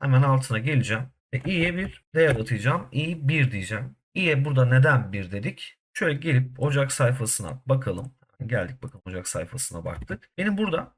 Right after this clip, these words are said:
i değişkenini bir kullanma sebebim satırda biliyorsunuz ben bunu işleyeceğim. Birden başlayacağım. Yani birinci satırdan başlayacağım ve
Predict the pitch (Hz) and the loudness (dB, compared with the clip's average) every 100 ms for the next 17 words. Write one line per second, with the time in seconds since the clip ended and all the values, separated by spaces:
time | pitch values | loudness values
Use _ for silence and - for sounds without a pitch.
0 | - 196 180 165 - 165 160 147 180 175 | -8 -2 0 0 -2 -4 -4 -2 -4 -4
1 | 160 151 143 131 - 185 151 120 127 - | -2 0 2 2 2 2 4 2 0 -6
2 | _ - - 143 170 180 160 117 - 120 | _ -8 -4 -2 -2 -2 0 0 0 -2
3 | 107 104 90 87 85 - 95 160 220 - | -2 -4 -4 -8 -6 -6 -6 -6 -6 -4
4 | 139 156 165 165 131 107 - 95 90 78 | -2 2 2 2 2 2 0 -6 -10 -8
5 | 71 104 95 113 123 127 - 127 117 107 | -6 -6 -2 0 2 2 2 -2 -2 -4
6 | 113 147 131 - 120 190 98 98 | 0 2 0 -2 -4 -6 -6 -8